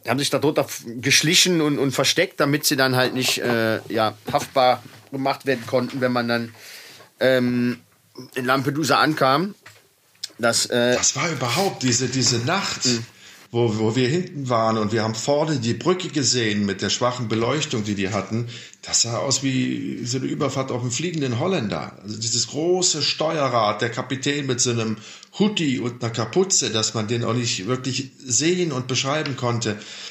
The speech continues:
Speaker 2: Dann waren es bestimmt drei oder vier Leute, einer, der die, die Navigation übernommen hat oder zwei.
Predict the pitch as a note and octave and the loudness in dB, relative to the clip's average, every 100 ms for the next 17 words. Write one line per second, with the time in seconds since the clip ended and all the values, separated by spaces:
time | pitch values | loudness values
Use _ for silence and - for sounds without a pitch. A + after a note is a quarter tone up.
0 | - - A2 B2 C#3+ D3 - - - - | -12 -6 -2 0 0 0 0 -4 -18 -10
1 | C3 C3+ - F3+ F3 - A#2+ F3 E3 D#3 | -2 -2 2 2 0 -2 -2 -2 -2 -2
2 | D#3 C#3 C#3 C#3+ C#3 B2 C#3 B2 B2+ A#2 | 0 0 0 0 0 0 -2 -2 -2 -2
3 | B2 A#2+ A#2 A#2+ A2+ A#2+ B2 A#2+ A#2 D3+ | -4 -4 -4 -6 -2 -2 0 0 0 0
4 | D#3+ D3+ C#3 C3+ C3+ C3+ C3+ C3+ C#3 C3+ | -2 -2 -2 -2 -2 -2 -4 -2 -2 0
5 | - C3+ C3+ C#3 C#3 | 2 2 0 -2 -6